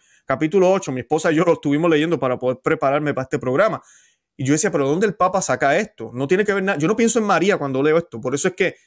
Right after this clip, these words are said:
se me hacía tan, tan complicado encontrarlo, ya que el Vaticano tampoco lo cita. Y yo creo que el Vaticano no lo cita porque saben que esto es un disparate del Papa Francisco. Eh, pero tampoco lo corrigen. Eh, Crisóstomo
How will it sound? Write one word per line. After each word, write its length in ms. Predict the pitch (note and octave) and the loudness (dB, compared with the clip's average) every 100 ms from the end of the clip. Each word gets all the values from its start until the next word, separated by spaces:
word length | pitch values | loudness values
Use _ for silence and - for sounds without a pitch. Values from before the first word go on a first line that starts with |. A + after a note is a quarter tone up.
| - | -6
se 160 | - | -2
me 100 | D3 | -2
hacía 280 | C3+ - C#3 | -2 -2 0
tan, 340 | F3 E3 C3+ | 0 0 -4
tan 160 | - C#3 | -4 -4
complicado 520 | F#3 C#3 C#3 C3+ D3 | -2 -2 -2 2 0
encontrarlo, 580 | F3 C#3 C3+ F#3+ A3 D3 | 0 -4 0 2 4 2
ya 180 | B2+ C3+ | -2 -6
que 240 | D#3+ D#3 D3 | -2 -2 0
el 100 | C3+ | -2
Vaticano 440 | C3+ C3 C#3+ E3 | -2 -2 -2 0
tampoco 380 | D3 B2 D3+ D#3 | -2 -2 -2 -2
lo 80 | C3+ | -2
cita. 420 | - G3 A#2+ A2 _ _ _ - | -4 -4 -6 -14 _ _ _ -6
Y 100 | B2+ | -2
yo 120 | D3+ | 0
creo 140 | G3+ | 2
que 60 | A3 | 2
el 40 | |
Vaticano 360 | F#3+ E3 D#3+ G3 | 2 0 0 0
no 100 | A3+ | 0
lo 80 | G3 | -2
cita 240 | A3 A#3 | -4 -6
porque 180 | D3 C3+ | -6 -8
saben 320 | - D#3 G3 | -2 -2 -2
que 140 | - A3+ | -4 -6
esto 180 | - | -4
es 40 | G3 | -6
un 60 | |
disparate 540 | E3+ - B2 B2 F3 E3 | -6 -4 -4 -2 -2 -2
del 100 | B2+ | -4
Papa 240 | C3 D3 | -4 -6
Francisco. 580 | C3+ A#2 F3 E3+ _ G2+ _ _ _ _ _ _ _ - - | -8 -8 -6 -6 _ _ _ _ _ _ _ _ _ -16 -4
Eh, 140 | C#3 | -2
pero 180 | C#3 F3 | 0 0
tampoco 340 | F#3 C#3+ C#3 D#3 | 0 -2 -2 -2
lo 120 | D3+ | -2
corrigen. 500 | B2+ A#2+ D3 B2 - _ _ _ _ _ - | -6 -8 -6 -6 -14 _ _ _ _ _ -2
Eh, 580 | D3+ D3 C#3+ C#3 C3 - | 0 2 0 -2 -4 -4
Crisóstomo 840 | D3 C#3+ G#3 C4 E3 C3+ D3 G3 | -4 0 -2 0 -2 -2 -4 -8